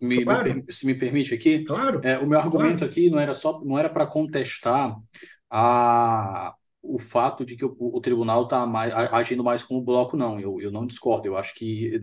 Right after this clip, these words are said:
Speaker 1: eu acho que isso, é, não é só provado pelos dados. Eu acho que isso é até intuitivo da gente ver nos últimos anos, como eu comentei, né? Eu acho que dos últimos anos pra cá o tribunal passou a agir mais em bloco, eu falei isso no começo.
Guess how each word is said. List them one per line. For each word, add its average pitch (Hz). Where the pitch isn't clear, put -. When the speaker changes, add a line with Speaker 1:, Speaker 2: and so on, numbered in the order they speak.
Speaker 1:
eu 117
acho 107
que 117
isso, -
é, 107
não 143
é 147
só 139
provado 131
pelos 139
dados. 113
Eu 113
acho 110
que -
isso 139
é 135
até 131
intuitivo 143
da 113
gente 123
ver 120
nos 120
últimos 120
anos, 127
como 135
eu 123
comentei, 135
né? 110
Eu 113
acho 113
que 120
dos 117
últimos 120
anos 117
pra 120
cá 120
o 120
tribunal 131
passou 160
a 160
agir 139
mais 131
em 131
bloco, 120
eu 117
falei 120
isso 123
no 127
começo. 107